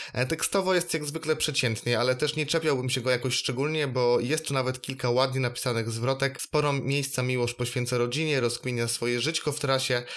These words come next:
E, wciąż łatwo się niestety przy tym wyłączyć i gdzieś to nam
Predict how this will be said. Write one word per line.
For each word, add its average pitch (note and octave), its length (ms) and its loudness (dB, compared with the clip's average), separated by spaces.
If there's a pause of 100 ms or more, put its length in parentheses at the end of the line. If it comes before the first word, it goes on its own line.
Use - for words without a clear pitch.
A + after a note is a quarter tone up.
(260)
E, B2 140 -2
wciąż D#3+ 520 0 (100)
łatwo D3+ 540 0
się C#3+ 120 0
niestety D3 360 0
przy C#3+ 140 -2
tym C#3+ 180 0
wyłączyć C3 580 0
i G#2+ 140 -6
gdzieś A2+ 260 -4
to A#2 280 0
nam A#2 380 -4